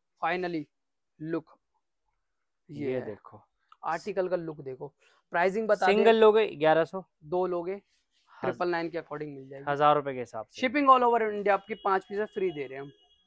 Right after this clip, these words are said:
Speaker 2: ठीक है।
Speaker 1: आप कितना भी लो, कोई दिक्कत नहीं है। अब आते हैं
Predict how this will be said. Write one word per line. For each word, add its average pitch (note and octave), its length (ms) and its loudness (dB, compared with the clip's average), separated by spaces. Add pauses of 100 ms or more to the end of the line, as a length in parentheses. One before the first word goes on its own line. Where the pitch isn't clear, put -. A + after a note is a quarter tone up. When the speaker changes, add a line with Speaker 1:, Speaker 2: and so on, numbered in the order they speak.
(100)
Speaker 2:
ठीक B2+ 180 -14
है। D#3 60 2
Speaker 1:
आप E3+ 160 -2
कितना A3 320 -2
भी G3+ 100 -4
लो, G3 120 -4 (140)
कोई F3+ 160 -4
दिक्कत E3 300 -12
नहीं C#3 180 -16
है। C#3+ 80 -20 (760)
अब F3 100 4
आते E3+ 240 2
हैं F#3+ 220 -6